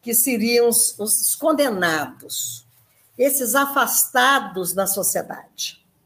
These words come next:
que seriam, no caso, esses sofredores. Esses companheiros que eram levados, é, ao Vale do Suicida, né?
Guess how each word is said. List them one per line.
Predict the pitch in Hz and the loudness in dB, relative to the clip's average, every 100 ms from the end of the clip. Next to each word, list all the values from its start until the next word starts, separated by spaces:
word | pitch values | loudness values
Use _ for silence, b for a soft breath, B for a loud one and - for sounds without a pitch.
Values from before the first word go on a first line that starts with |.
| _ | _
que | 185 | -4
seriam, | 180 202 185 185 180 | -2 0 -2 -2 -2
no | 170 | -4
caso, | - 170 214 202 233 233 _ | 0 2 2 0 -2 -8 _
esses | 208 208 208 | -2 -2 -2
sofredores. | - 220 220 240 233 185 175 139 127 - - _ _ _ | -2 -2 2 0 2 2 2 0 -6 -8 -8 _ _ _
Esses | 285 302 302 - | 0 0 0 0
companheiros | 285 277 247 202 208 254 233 - - | 0 0 0 2 2 4 2 -2 -8
que | - 220 190 196 | -6 -6 -4 -2
eram | 208 196 190 | 0 0 0
levados, | 175 165 175 175 180 - - 143 - - _ _ _ _ _ - | 0 0 0 0 0 -4 -10 -8 -8 -12 _ _ _ _ _ -8
é, | 160 160 165 | -4 -2 -4
ao | 151 156 | -6 -4
Vale | 180 175 165 | 0 0 0
do | 156 | -6
Suicida, | 156 - 147 - - 208 170 151 - 160 | -4 -4 -4 -2 0 0 0 -2 -4 -2
né? | 190 233 240 | 0 0 -2